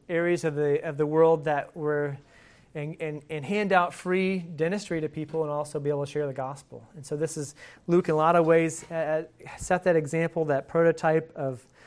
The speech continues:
medical missions, um, offering, uh, help physically as well as spiritually. Um, again, just in his forward description of, of him,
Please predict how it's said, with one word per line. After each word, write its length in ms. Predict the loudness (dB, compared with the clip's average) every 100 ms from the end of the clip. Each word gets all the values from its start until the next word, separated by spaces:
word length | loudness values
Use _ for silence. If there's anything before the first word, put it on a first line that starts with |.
| -20 _ -4
medical 400 | 0 0 0 0
missions, 680 | 0 0 -4 -8 -8 -12 -18 -20 -20 _ -10
um, 480 | -6 -4 -4 -8 -10 -6
offering, 500 | -6 -4 -4 -4 -6
uh, 380 | -8 -8 -10 -12 -18 _ _
help 300 | -6 -4 -4
physically 580 | -2 -2 -2 0 2 4
as 140 | 2 0
well 200 | -2 -2
as 100 | -6
spiritually. 680 | -10 -6 -6 -8 -18 -18 -20 _ _ _ _ _ _ _ _ -16
Um, 340 | -10 -8 -6 -8 -12 -20 _ -4
again, 220 | 0 0
just 140 | -2 -4
in 140 | 0
his 280 | 0 0 -6 _
forward 440 | 0 4 6 6 2
description 460 | 0 -2 -2 -2
of, 240 | -4 -4 -4
of 160 | -4
him, 320 | -2 -4 -4